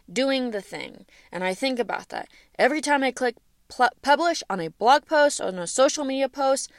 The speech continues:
a video, recording a podcast episode, I am here regardless if there is one listener, a thousand listeners, or a million listeners of this podcast. I'm showing up for myself,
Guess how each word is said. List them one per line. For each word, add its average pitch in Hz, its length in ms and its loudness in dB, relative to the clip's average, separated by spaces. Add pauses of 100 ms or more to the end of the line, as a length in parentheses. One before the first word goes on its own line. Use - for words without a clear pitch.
(140)
a 180 100 -4
video, 277 720 2 (380)
recording 220 400 2
a 202 40 -10
podcast 254 500 2
episode, - 600 -4 (920)
I 233 160 4
am 320 180 2
here 320 460 0 (540)
regardless 240 1120 -2 (140)
if 214 220 -8
there 214 440 0
is 165 360 -6 (120)
one 190 520 4
listener, 339 560 0 (480)
a 190 100 -8
thousand 294 600 2
listeners, 240 480 -2
or 226 260 2
a 240 160 4
million 294 800 2
listeners 226 640 4
of 196 240 0
this 220 180 0
podcast. - 800 0 (460)
I'm 170 120 -4
showing 220 360 2
up 214 160 -2
for 196 120 -6
myself, 311 680 2